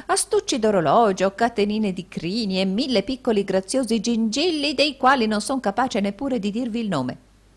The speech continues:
Poi sa suonare il pianoforte, e quel che più ne possiede uno,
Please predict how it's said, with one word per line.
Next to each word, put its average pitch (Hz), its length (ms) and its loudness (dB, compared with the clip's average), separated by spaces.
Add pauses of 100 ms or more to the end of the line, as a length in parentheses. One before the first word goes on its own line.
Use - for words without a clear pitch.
(160)
Poi 196 320 4
sa 392 160 -2
suonare 160 360 -2
il 160 60 -4
pianoforte, 156 760 2 (560)
e - 160 -8
quel 185 200 -2
che - 140 -8
più - 200 -6
ne - 120 -8
possiede 170 440 -6
uno, 165 340 -6